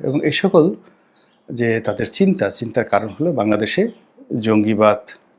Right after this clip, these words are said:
মারাত্মক আকার ধারণ করেছে এবং যেগুলো শীর্ষস্থানীয় রাজনৈতিক দল, তাদেরকে টার্গেট করে পশ্চিমারা তাদের নড়াচড়া আগের মতো শুরু করেছে। ইতিমধ্যেই জামাতের আমিরের সঙ্গে ইউরোপীয় রাষ্ট্রদূত যারা আছেন, তারা দেখা করেছেন।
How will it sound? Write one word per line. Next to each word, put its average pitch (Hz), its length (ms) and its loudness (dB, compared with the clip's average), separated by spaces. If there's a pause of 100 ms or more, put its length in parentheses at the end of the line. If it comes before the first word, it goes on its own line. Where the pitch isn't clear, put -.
(340)
মারাত্মক 113 340 0
আকার 120 240 -2
ধারণ 135 220 -2
করেছে 147 380 -4 (1800)
এবং 151 180 8
যেগুলো 147 560 4 (160)
শীর্ষস্থানীয় - 720 0
রাজনৈতিক 107 500 -4
দল, 135 200 -4 (120)
তাদেরকে 131 360 2
টার্গেট 123 500 2
করে 135 260 -4 (920)
পশ্চিমারা 170 540 4
তাদের 135 260 0
নড়াচড়া 107 560 0
আগের 113 280 0
মতো 101 180 -8
শুরু - 260 -12 (100)
করেছে। - 300 -10 (1120)
ইতিমধ্যেই 135 540 2
জামাতের 120 400 4
আমিরের 113 280 0
সঙ্গে 135 400 -2
ইউরোপীয় 123 320 2
রাষ্ট্রদূত 117 1200 -2
যারা 107 340 4
আছেন, 120 240 -2
তারা 110 140 -2
দেখা 113 280 -2
করেছেন। 156 480 0